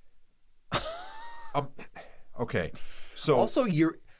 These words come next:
Speaker 1: the, your tank is just boned in this fight.
Speaker 2: you lose.
Speaker 1: Period.
Speaker 2: Yeah. What is, what's fortitude based on?
Speaker 1: F-, fortitude was a save that was con.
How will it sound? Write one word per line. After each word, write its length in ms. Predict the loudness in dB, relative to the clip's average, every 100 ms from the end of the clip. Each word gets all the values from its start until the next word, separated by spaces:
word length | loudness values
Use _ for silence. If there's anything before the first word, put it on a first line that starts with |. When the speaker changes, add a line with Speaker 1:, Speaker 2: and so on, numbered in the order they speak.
| -20 -20 -12 -12 -12 -16 -14 -14 -16 -8
Speaker 1:
the, 360 | 2 6 6 4 -6 -10 -10 -8 -8 -8 2
your 160 | 2
tank 340 | 4 4 4 4
is 140 | 0
just 340 | 0 0 -2 0
boned 440 | 2 4 2 0
in 160 | -2 -2
this 180 | -2 0
fight. 380 | 0 0 -2 -8 -12 -16 -16 -6
Speaker 2:
you 220 | -2 0
lose. 260 | 0 4 6
Speaker 1:
Period. 560 | 6 4 2 0 -4 -6 -8 -10 -8 0
Speaker 2:
Yeah. 260 | 0 0 -6 -16 -12
What 220 | 2 4 4
is, 240 | 0 -4 -2 0
what's 440 | -2 -2 -8 -12 -14 -16 -14 -4
fortitude 440 | 0 0 0 -4
based 280 | -6 -8 -10
on? 160 | -12 -12 -12 -14 -18 -20 -20 -20 -20 -20 -20 -20
Speaker 1:
F-, 100 | -20 -8
fortitude 680 | 2 4 4 2 2 2
was 300 | 4 2 2 -2
a 80 | 0
save 680 | 0 2 2 2 0 -2 0
that 180 | 0 0
was 1040 | 0 2 4 2 2 2 0 -4 -8 -10 -12 -14 -18 _ -18 -4
con. 480 | 0 0 -2 -8